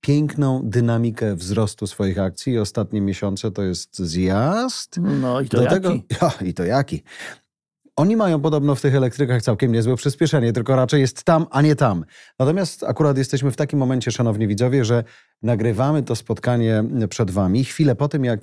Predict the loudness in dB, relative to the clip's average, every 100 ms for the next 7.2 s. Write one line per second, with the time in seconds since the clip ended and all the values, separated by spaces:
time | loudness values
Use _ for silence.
0 | -2 0 0 0 -2 -2 -2 -2 -2 -2
1 | -2 -2 -2 -4 -4 -2 -4 -4 -8 -8
2 | -6 0 0 0 -2 -8 -10 -2 -2 0
3 | -2 0 -2 2 2 2 0 -2 -6 -8
4 | _ -4 0 2 4 4 4 4 6 4
5 | 4 4 2 0 -2 0 2 0 0 0
6 | 0 2 2 0 -4 _ _ _ 0 4
7 | 4